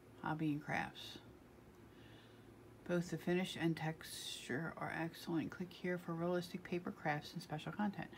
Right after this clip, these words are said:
Play and learn, decorative ideas, handmade life. Oh! Let's make it quickly. Prepare scissors,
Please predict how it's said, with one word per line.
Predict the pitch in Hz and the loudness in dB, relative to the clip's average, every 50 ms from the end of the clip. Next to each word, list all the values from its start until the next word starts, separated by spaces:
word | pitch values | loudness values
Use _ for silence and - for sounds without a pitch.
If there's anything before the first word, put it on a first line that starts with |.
| - - - - - - - - | -10 -10 -10 -10 -12 -12 -12 -12
Play | - - 180 160 180 - | 8 12 12 12 12 12
and | - 226 254 254 226 | 8 10 10 12 12
learn, | 160 143 135 131 127 127 135 165 175 | 12 10 10 8 8 8 8 6 6
decorative | 175 151 151 - - 185 202 208 214 202 - | 6 4 2 4 4 4 6 6 4 6 6
ideas, | 214 226 220 208 175 156 147 147 143 147 151 160 165 180 190 202 208 - - - - - 160 160 | 6 6 6 6 6 6 6 6 6 6 6 6 6 6 4 2 -2 -4 -8 -10 -10 -8 0 4
handmade | 165 151 151 156 160 156 165 180 190 | 4 6 6 6 6 6 4 4 4
life. | 196 214 247 269 240 180 - - - - - - - - - - - - - - - - - - - - - - - - - - - - - - - - - - - - - - - - - - - - - 254 | 6 8 8 8 8 6 4 2 -2 -8 -14 -14 -14 -16 -16 -16 -18 -18 -18 -20 -20 -20 -18 -18 -18 -18 -18 -20 -20 -20 -20 -20 -18 -18 -18 -18 -18 -18 -18 -18 -18 -18 -18 -18 -18 -18 -18 -18 -18 -12 6 10
Oh! | 254 294 320 339 359 339 320 269 202 160 151 143 135 127 123 120 120 120 120 120 127 131 - - - - - - - - - - - - - - - - - - - - - - - - - - - - - - - - | 12 12 12 12 12 12 12 12 12 10 8 6 4 4 2 2 0 0 0 0 0 -2 -2 -6 -10 -16 -16 -16 -16 -16 -16 -16 -16 -16 -16 -16 -16 -16 -16 -16 -16 -16 -18 -18 -18 -18 -18 -18 -18 -18 -18 -18 -6 -4
Let's | 208 208 - - | -4 0 6 8
make | 214 214 220 | 8 8 8
it | 214 208 - | 6 6 8
quickly. | 214 202 - - 143 | 6 6 6 6 2
Prepare | 135 - 147 - 165 160 175 | 2 2 0 2 4 4 4
scissors, | 175 175 - 165 165 170 196 202 233 226 - | 2 4 4 2 4 6 6 4 4 4 0